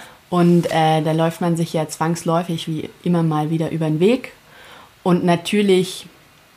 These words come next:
kenne ich das auch, dass, dass man dann sieht, was macht der gerade und so. Und, und manchmal auch dann vielleicht sieht, oh, der macht Sachen oder postet Sachen, oh, die finde ich überhaupt nicht gut. Und das, und ich merke, das triggert mich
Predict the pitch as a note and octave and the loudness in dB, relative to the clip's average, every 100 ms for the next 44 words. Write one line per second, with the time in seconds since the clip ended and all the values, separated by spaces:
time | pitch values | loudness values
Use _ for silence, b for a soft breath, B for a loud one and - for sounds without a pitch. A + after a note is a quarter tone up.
0 | _ _ _ - F#3 F3 E3 F3 E3 E3 | _ _ _ -10 -2 0 0 -2 0 2
1 | F#3 G3 F3+ E3+ - E3 E3+ D#3+ D3+ D#3 | 2 0 -4 -6 -6 -6 -4 -4 -4 -4
2 | F#3+ G3 F3 E3 F3 - F3 E3+ E3 D#3+ | -2 -4 -4 -4 -4 -4 -6 -4 -2 0
3 | E3 E3+ E3+ E3 E3 F3 F3+ D#3 D#3+ D#3+ | 0 0 -2 -4 -4 -2 -2 -2 -4 -6
4 | B B B B B B B B B _ | B B B B B B B B B _
5 | _ _ _ _ A#3+ A3 G#3+ G#3+ F#3+ G3+ | _ _ _ _ 2 4 4 4 4 2
6 | - F#3+ G3 F#3+ G3+ F#3 F3+ G#3 F3+ - | 2 2 0 -2 0 0 0 -4 -4 -2
7 | G#3+ G#3 G3 F3+ F3+ F3 F3 - F#3+ F3+ | 0 2 2 0 0 0 -4 -4 -2 -2
8 | F#3+ F3+ F3 F#3 F#3+ F#3+ F#3 F#3 F3 F#3 | -2 -2 -2 -2 -6 -4 -6 -4 -4 -4
9 | F3 E3 F3 F#3 E3+ F3 E3+ F3 A#3+ - | -2 -2 -4 -4 -4 -2 0 2 0 -2
10 | F3+ - E3+ A#3 D4 G#3+ G3+ G#3+ C4 G#3 | -6 -4 0 2 4 2 2 2 2 0
11 | G3+ G3+ G3 G#3+ G3+ F#3 - - A3 F#3+ | 0 2 2 2 0 -6 -6 -4 0 0
12 | G3 F3 | -2 -6